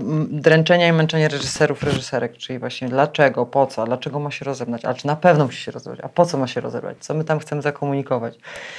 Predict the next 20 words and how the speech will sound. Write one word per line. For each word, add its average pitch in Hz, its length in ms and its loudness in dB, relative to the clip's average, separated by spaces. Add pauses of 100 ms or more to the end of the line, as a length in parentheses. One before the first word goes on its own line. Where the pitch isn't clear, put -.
(420)
Y, 151 340 10
co, - 220 6
co 175 180 6
tą 175 140 6
intymnością 165 500 4
na 151 40 4
przykład 160 140 -2
jest - 100 -8
ugrywane, 160 560 6
tak? - 180 -2
No 139 80 -4
też, - 300 -8
y, 143 320 0
więc 139 220 -6
te, 156 140 4
te, 156 180 2
te 156 120 0
różne 160 240 -2
tematy, 160 480 4
mm, 156 760 6